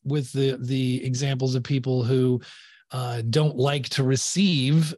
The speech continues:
uh, difficult feedback, but it can also be very hard to give difficult feedback.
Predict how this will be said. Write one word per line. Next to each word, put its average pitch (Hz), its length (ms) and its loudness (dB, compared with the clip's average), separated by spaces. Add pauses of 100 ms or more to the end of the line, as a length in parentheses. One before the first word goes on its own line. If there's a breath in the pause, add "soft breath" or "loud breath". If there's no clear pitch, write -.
uh, 120 340 -2
difficult 127 540 0
feedback, 139 640 -2
but 202 100 2
it 226 80 0
can 247 140 -4
also 277 340 -2
be 302 140 4
very 277 320 2
hard 240 340 0
to 233 200 0 (100)
give 123 680 2 (680 soft breath)
difficult 123 580 0
feedback. 104 840 -4